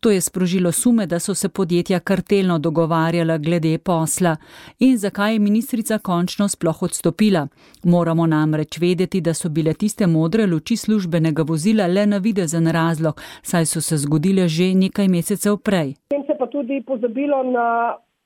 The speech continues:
Speaker 2: vso njeno zapravljivost, neracionalnost, eh, v bistvu oškodovanje države za šest cela pet milijona evrov, ker zdaj v bistvu so modre lučke prevladale nad tem nesmiselnim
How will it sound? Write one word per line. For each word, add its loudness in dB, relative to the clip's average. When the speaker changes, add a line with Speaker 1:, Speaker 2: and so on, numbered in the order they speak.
Speaker 2:
vso -4
njeno -2
zapravljivost, -4
neracionalnost, -2
eh, -16
v -16
bistvu -6
oškodovanje -2
države -2
za -4
šest -6
cela -2
pet -10
milijona -2
evrov, -2
ker 0
zdaj -2
v -6
bistvu -6
so -2
modre -2
lučke -4
prevladale -2
nad -2
tem -2
nesmiselnim -2